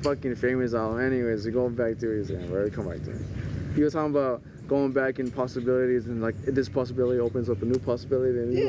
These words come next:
Speaker 1: a new possibility.
Speaker 2: I think I was gonna, I think I said mainly that part. I think I'm gonna just follow it up with some, like, anecdotal, like, experiences and whatnot. Like, I just, I feel like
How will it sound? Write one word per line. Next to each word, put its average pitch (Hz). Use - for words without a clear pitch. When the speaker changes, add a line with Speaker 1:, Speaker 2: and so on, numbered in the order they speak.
Speaker 1:
a 123
new 127
possibility. 123
Speaker 2:
I -
think 113
I 208
was 196
gonna, 190
I 165
think 208
I 185
said 165
mainly 147
that 127
part. 147
I -
think 170
I'm 160
gonna 151
just -
follow 135
it 127
up 135
with 135
some, 127
like, 120
anecdotal, 120
like, 117
experiences 113
and 135
whatnot. 139
Like, 139
I 147
just, -
I 185
feel 202
like 190